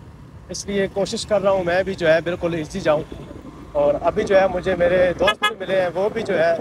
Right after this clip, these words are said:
कश्मीर की तरफ ही आ रहे हैं। तो बाकी फिर हम वहीं पे मिलेंगे। मैंने उन्हें बोला है कि भाई आप लोग आओ, हम लोग भी पहुँच रहे हैं वहीं पे। तो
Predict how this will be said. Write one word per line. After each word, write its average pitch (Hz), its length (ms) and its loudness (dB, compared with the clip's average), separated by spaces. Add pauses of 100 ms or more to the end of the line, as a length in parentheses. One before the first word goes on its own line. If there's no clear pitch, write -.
(600)
कश्मीर 202 320 -4
की 233 120 -8
तरफ 202 280 4
ही 202 80 -2
आ 156 120 4
रहे 180 140 2
हैं। - 100 -2 (720)
तो 143 420 -4 (280)
बाकी 156 280 -2
फिर 202 180 -2
हम 180 200 2
वहीं 175 160 -2
पे 196 200 0 (840)
मिलेंगे। 185 340 2
मैंने 170 200 2
उन्हें 170 180 2
बोला 165 220 4
है 165 100 4
कि 175 100 -4
भाई 151 200 -4
आप 151 220 2
लोग 156 160 0
आओ, 180 140 6 (880)
हम 147 180 -4
लोग 175 140 0
भी 185 100 -8
पहुँच 180 320 0
रहे 196 100 2
हैं 185 80 4
वहीं 170 140 0
पे। 180 140 -4
तो - 720 -12